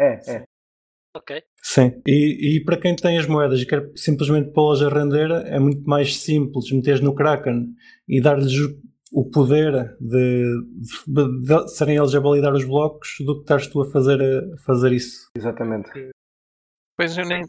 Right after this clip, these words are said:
Speaker 4: nem sei como é que se faz isso, nunca fiz. Eh, tenho que experimentar.
Speaker 2: Sim, também desconheço.
Speaker 4: Se é possível fazer isso de forma, tipo,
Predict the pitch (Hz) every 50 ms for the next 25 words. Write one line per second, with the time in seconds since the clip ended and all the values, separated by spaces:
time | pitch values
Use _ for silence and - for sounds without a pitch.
0 | _ - 147 151 165 170 165 160 - - 160 - - 151 151 151 - - - -
1 | 147 147 143 147 147 143 - - - - 151 127 - - 139 139 - - 117 -
2 | - 101 101 101 - - - - - - - - - - _ _ _ _ _ _
3 | _ _ _ _ _ _ _ _ _ _ - 113 113 - - - - 107 101 107
4 | - - 104 - 139 143 143 139 - - - - 151 143 135 127 - - - -
5 | _ _ _ _ _ _ - - - 170 165 151 143 139 107 120 147 - - -
6 | 151 143 147 143 135 - 147 131 131 139 131 135 135 - - 135 123 - - 127
7 | 123 120 123 123 120 113 - - _ _ _ - - - - 120 - - - 113
8 | 113 - 104 -